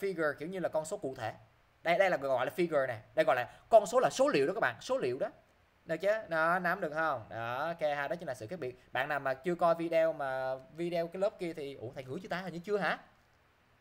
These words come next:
Hình như chưa, để tí nữa thầy kiểm tra lại coi. Tại lớp kia thầy gửi hai video, còn lớp mình không biết mấy video, để tôi coi lại. Được chưa?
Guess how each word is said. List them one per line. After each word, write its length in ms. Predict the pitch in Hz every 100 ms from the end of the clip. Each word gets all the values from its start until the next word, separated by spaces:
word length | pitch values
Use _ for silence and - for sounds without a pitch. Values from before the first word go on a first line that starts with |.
| _
Hình 80 | 156
như 60 | 175
chưa, 100 | 202
để 160 | 165 196
tí 160 | 208
nữa 140 | 202 175
thầy 80 |
kiểm 140 | 160 170
tra 140 | 185
lại 100 | 147
coi. 180 | 165 202 - _ _ _ _ _
Tại 180 | - 131
lớp 160 | 175 247
kia 80 | 202
thầy 120 | 175
gửi 180 | 147 160
hai 160 | 196 196
video, 280 | 185 185 180
còn 140 | 165
lớp 160 | 220 190
mình 160 | 175
không 180 | 165 170
biết 180 | 247 214
mấy 120 | 220
video, 240 | 214 185
để 100 | 165
tôi 80 | 170
coi 100 | 170
lại. 160 | 135 - _ _ _ _ _ _ _ _ _ _ _ _ _ _ _ _ _ _ _ _ _ _ - 302 - _ _ _ _ _ _ - _ _ -
Được 180 | 127 -
chưa? 220 | 156